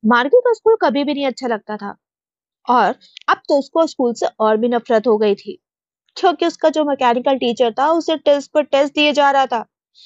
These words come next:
ज्योग्राफी में उसका परफॉर्मेंस नीचे हो गया था,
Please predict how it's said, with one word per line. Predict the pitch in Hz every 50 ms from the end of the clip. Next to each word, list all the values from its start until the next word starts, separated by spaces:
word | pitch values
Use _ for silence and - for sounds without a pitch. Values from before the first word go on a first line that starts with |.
| - - - _ _ -
ज्योग्राफी | 196 220 233 269 359 415 415 392 392 349 262
में | 208 196 233 285 - _ _ _ _ -
उसका | 294 - - 359 359
परफॉर्मेंस | 349 311 294 294 262 254 269 330 453 440 - -
नीचे | 254 254 254 - 311 294
हो | 294 294 277
गया | 240 277 262 247
था, | 226 226 208 - 226